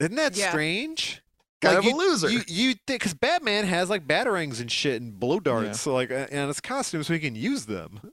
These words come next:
Speaker 3: Yeah, yeah.
Speaker 1: Spider-Man has his web shooters, you know, on his wrist so he can use 'em.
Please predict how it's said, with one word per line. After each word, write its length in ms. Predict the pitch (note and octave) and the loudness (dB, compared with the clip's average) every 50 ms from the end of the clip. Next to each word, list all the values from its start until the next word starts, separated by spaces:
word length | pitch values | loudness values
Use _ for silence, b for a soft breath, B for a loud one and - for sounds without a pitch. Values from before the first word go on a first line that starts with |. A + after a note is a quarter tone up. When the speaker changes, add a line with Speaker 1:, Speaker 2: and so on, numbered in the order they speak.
| _ _ | _ _
Speaker 3:
Yeah, 400 | - A#2+ A#2+ A#2+ B2 B2 B2 A#2+ - _ - | -4 -2 0 2 2 2 0 -2 -4 _ -6
yeah. 300 | - A2 A2+ A#2 A#2 A#2 A#2 - _ _ _ _ _ - | -4 -2 0 0 -2 -4 -6 -12 _ _ _ _ _ -10
Speaker 1:
Spider-Man 560 | - - - F#3+ A#3+ D4 C4+ G3 F#3 F#3 F3+ | -4 0 4 4 6 6 4 4 2 2 2
has 200 | D#3 F#3 G#3 E3 | 2 2 0 0
his 160 | F3+ F#3 D3 C3+ | 0 -2 -2 -2
web 300 | C3 B2+ D#3+ G#3+ E4 - | 0 2 2 0 0 -2
shooters, 760 | - - B2+ A2 G2+ F#2+ G#2 G#2+ B2 D3 E3 - - - _ _ _ _ _ - | -4 -4 -2 -2 -2 -2 -2 -2 -4 -4 -6 -8 -12 -14 _ _ _ _ _ -6
you 120 | D3+ D3+ | -2 0
know, 400 | C#3+ C#3+ C#3 C#3+ D3+ F#3 A#3 B3 | 0 2 2 2 4 4 2 2
on 160 | G#3+ C#3+ C#3+ E3+ | 0 0 -2 -2
his 140 | F3+ - | -2 -2
wrist 320 | C3 B2 F3+ C4+ C4+ - - | -2 0 2 2 2 0 0
so 80 | G3+ | -2
he 40 | G3+ E3+ | -2 -4
can 100 | D3+ A2 | -4 -6
use 340 | G#2+ A#2 G3 F4 F4+ - | -4 -2 0 0 0 0
'em. 380 | A#2+ G#2 F#2 G#2 B2 D3 - - | -2 -2 -4 -4 -6 -8 -8 -10